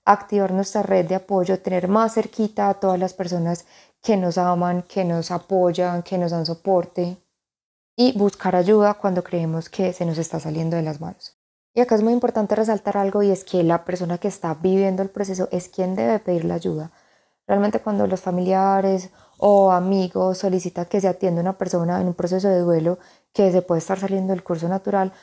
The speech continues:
pues no tiene tanta efectividad porque, como te mencionaba anteriormente, esa persona va a tener un papel activo en este proceso. Entonces,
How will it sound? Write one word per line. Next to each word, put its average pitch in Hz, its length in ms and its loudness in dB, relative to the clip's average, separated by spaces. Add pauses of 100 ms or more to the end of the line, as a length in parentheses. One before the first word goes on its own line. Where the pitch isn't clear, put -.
(160)
pues 214 160 2
no 196 120 2
tiene 196 200 -2
tanta 202 260 -4
efectividad 196 580 2
porque, 185 260 -6
como 170 220 -4
te 170 120 -6
mencionaba 170 360 -2
anteriormente, 180 640 -2
esa 185 140 -6
persona 185 260 -4
va 175 60 -2
a 180 60 -6
tener 180 200 -4
un 170 60 -4
papel 190 360 -2
activo 226 580 0
en 175 120 -2
este 170 220 -4
proceso. 165 380 -2
Entonces, 180 540 -2